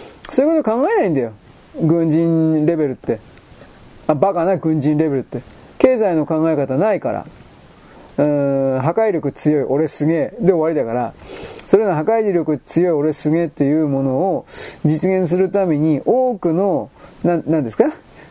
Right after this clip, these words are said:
経済力を含める、様々、科学力を含める様々なものがなければ、国力がなければどうにもならないということ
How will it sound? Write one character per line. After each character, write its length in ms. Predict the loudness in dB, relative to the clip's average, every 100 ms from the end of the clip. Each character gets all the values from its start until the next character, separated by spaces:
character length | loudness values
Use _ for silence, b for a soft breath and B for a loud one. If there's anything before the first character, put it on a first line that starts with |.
| 2
経 200 | 4 4
済 200 | 2 0
力 240 | 0 0 -2
を 40 |
含 220 | -2 -2
め 60 | 0
る、 140 | 0
様 180 | 0 0
々、 140 | 0 0
科 120 | 0
学 180 | 0 0
力 180 | 0 -2
を 40 |
含 140 | -2
め 60 | -2
る 40 |
様 180 | 0 0
々 200 | 0 0
な 140 | 0 0
も 100 | 0
の 120 | 0
が 160 | 2
な 160 | 0 0
け 100 | 0
れ 140 | 0
ば、 120 | 0 0
国 220 | 0 0
力 180 | 0 0
が 60 |
な 140 | 0 0
け 80 |
れ 40 | 0
ば 60 |
ど 100 | 0
う 40 | 0
に 80 | 2
も 60 |
な 100 | 0
ら 80 | 0
な 80 | 0
い 80 | -2
と 100 | -4
い 40 |
う 40 |
こ 100 | -2
と 200 | -2 -4